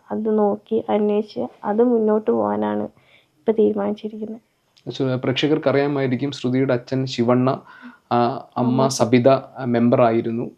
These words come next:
Speaker 2: ശ്രുതിക്കൊരു അനിയത്തി ഉണ്ടായിരുന്നു ശ്രേയ.
Speaker 1: ശ്രേയ.
Speaker 2: ഉം.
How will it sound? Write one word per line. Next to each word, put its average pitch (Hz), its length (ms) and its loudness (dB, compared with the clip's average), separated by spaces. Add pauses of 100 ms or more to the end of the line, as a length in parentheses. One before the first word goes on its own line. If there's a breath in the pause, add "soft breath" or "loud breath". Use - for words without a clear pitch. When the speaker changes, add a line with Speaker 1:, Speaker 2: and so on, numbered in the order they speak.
(160)
Speaker 2:
ശ്രുതിക്കൊരു 131 600 0
അനിയത്തി 131 400 0
ഉണ്ടായിരുന്നു 113 360 0
ശ്രേയ. 110 400 2
Speaker 1:
ശ്രേയ. 214 380 -4
Speaker 2:
ഉം. 113 200 -6